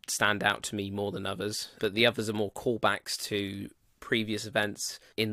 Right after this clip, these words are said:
the M C U, the Avengers, Wanda herself, Vision, the lot. And before I move on to sort of talking about the next episode briefly, the episode one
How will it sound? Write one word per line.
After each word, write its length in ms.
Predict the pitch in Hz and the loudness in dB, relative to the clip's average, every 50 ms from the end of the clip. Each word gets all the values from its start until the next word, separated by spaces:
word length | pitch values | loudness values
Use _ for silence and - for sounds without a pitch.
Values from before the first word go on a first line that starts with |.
| - - | -2 -2
the 160 | 107 104 101 | 0 2 2
M 100 | 101 95 | 2 0
C 160 | - - 92 | -2 -4 -6
U, 460 | 98 101 107 107 110 107 104 107 104 98 | -4 0 4 6 6 6 6 4 0 -2
the 160 | - 101 95 | -4 -4 -4
Avengers, 580 | 90 87 107 110 110 104 - 107 104 98 - | 0 2 2 2 2 2 2 0 0 0 -2
Wanda 320 | - - 110 110 110 104 104 | -2 0 0 2 0 -2 -4
herself, 560 | - - 101 98 - - - 104 104 107 - - | -4 -4 -4 -2 0 0 2 2 2 0 -2 -8
Vision, 580 | - 110 113 113 104 101 104 98 104 110 123 - _ _ _ | -4 -2 0 0 0 0 -2 -4 -4 -6 -10 -12 _ _ _
the 160 | - 104 107 101 | -8 -4 -2 0
lot. 260 | 95 95 - - - _ _ _ _ _ _ _ _ _ _ - | 0 0 -2 -2 -6 _ _ _ _ _ _ _ _ _ _ -2
And 200 | 92 104 104 - | -2 -2 0 0
before 240 | 117 107 143 135 | 0 2 2 4
I 40 | 135 | 4
move 200 | 127 120 117 110 | 4 4 2 2
on 160 | 117 113 107 | 2 0 0
to 140 | - - 110 | 0 0 -2
sort 140 | - - - | 0 -2 -4
of 60 | - | -2
talking 220 | - 123 104 - 104 | -2 -4 -2 -2 2
about 260 | - 107 104 92 - | 4 4 4 4 2
the 100 | - 101 | -2 -2
next 220 | 107 113 - - | -2 -4 -2 -2
episode 360 | 113 110 - - 98 - - - | -4 -2 -2 -2 -4 -4 -6 -2
briefly, 480 | - - 190 185 - 120 135 156 180 - | 0 0 0 0 -2 -2 -2 -4 -4 -4
the 280 | - 110 110 110 110 - - | -2 -2 0 0 0 2 2
episode 400 | 131 - - - 127 113 117 113 | 2 2 2 0 0 0 0 0
one 400 | 110 110 110 107 107 107 113 | 0 0 0 0 -2 -4 -6